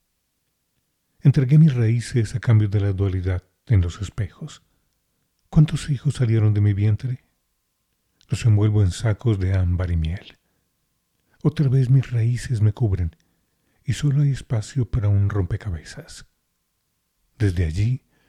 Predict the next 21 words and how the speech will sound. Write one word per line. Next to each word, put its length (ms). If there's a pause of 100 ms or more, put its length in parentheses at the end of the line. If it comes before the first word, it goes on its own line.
mis 260
hijos 340
levantan 500
su 160
rostro 680
para 160
mirarme. 640 (640)
Sí, 460 (500)
mi 120
gesto 440
va 100
más 300
allá 400
de 140
la 100
cicatriz 720 (200)
de 120
donde 400
mis 320
hijos 500
nacieron. 560